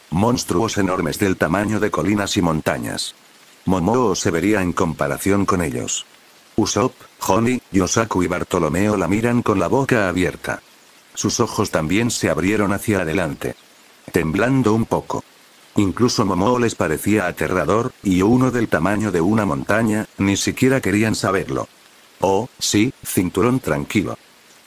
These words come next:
dijo Luffy con cariño. "Una vez, el abuelo nos hizo acampar a Sparky y a mí en una de las islas en el cinturón tranquilo.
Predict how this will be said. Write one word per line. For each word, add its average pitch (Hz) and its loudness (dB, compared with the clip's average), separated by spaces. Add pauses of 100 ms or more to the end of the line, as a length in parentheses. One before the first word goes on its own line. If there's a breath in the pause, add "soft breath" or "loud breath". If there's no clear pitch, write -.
dijo 131 2
Luffy 185 0
con 95 0
cariño. 80 0 (520)
"Una 101 2
vez, 113 -2 (100)
el 101 2
abuelo 127 4
nos 101 0
hizo 113 2
acampar 90 0
a 90 0
Sparky 123 -2
y 104 2
a 87 2
mí 110 4
en 92 2
una 98 0
de 82 0
las 82 0
islas 98 0
en 95 0
el 92 0
cinturón 92 0
tranquilo. 73 -2